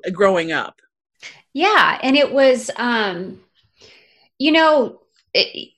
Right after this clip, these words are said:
Speaker 2: <sighs> my grandmother always said to me, she, she experienced so much, and this was my father's mother. Um, she, you know, grew up as a farm girl and had many siblings,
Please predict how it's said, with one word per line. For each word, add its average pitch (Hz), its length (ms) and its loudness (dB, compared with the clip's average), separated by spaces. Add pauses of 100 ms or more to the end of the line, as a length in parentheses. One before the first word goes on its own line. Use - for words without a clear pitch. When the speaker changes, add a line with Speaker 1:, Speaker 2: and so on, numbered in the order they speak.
(240)
Speaker 2:
<sighs> - 440 -12
my 285 140 4
grandmother 349 500 4
always 233 320 4
said 220 200 0
to - 120 -6
me, 196 200 4
she, 320 520 -2
she - 260 -2
experienced 226 920 0 (260)
so 240 560 2
much, 208 540 -2
and 208 100 -2
this 208 120 -2
was 208 180 -4
my 202 120 -6
father's 202 480 0
mother. 180 400 -4 (480)
Um, 180 640 -2
she, 226 400 -4
you 220 160 2
know, 196 80 2
grew 214 200 2
up 220 200 2
as 208 140 2
a 220 40 -2
farm 202 400 2
girl 190 560 4
and 175 380 -2
had 190 520 -2 (100)
many 220 420 4
siblings, 196 960 -4